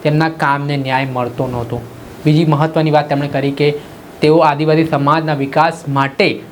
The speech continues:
પાર્ટીમાં જોડાયા હતા, પરંતુ વિકાસથી વંચિત રાખવાનું કામ કરવામાં આવી રહ્યું હોય, તે પ્રકારના આરોપો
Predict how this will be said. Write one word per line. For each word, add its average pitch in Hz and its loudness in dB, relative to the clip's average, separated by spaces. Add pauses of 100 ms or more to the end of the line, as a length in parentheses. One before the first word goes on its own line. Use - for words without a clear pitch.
પાર્ટીમાં 151 0
જોડાયા 147 4
હતા, 156 0
પરંતુ 139 -2
વિકાસથી 160 0
વંચિત 139 0
રાખવાનું 127 -2
કામ 127 -2
કરવામાં 127 0
આવી 143 4
રહ્યું 151 6
હોય, 156 0 (280)
તે 143 0
પ્રકારના 135 0 (140)
આરોપો 175 2